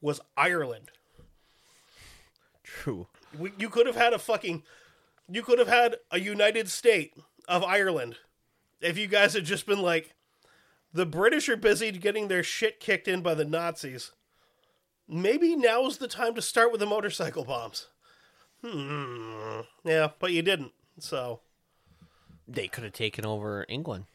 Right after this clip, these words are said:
Speaker 1: They could have.
Speaker 2: I mean, they'd stay the fuck out of Scotland because probably they,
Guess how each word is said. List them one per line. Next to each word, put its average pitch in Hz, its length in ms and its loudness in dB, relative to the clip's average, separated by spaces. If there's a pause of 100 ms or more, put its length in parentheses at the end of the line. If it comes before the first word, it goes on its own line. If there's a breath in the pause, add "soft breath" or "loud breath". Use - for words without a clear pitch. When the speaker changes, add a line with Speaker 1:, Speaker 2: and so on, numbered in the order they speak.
Speaker 1:
They 156 100 -4
could 214 160 2
have. - 180 -2 (840 soft breath)
Speaker 2:
I - 60 -6
mean, 120 140 0
they'd 92 220 0
stay 120 220 2
the 101 120 -6
fuck 120 240 2
out 90 100 0
of 80 60 -8
Scotland 101 460 -2
because 101 240 -10
probably 104 340 -6
they, 110 220 -6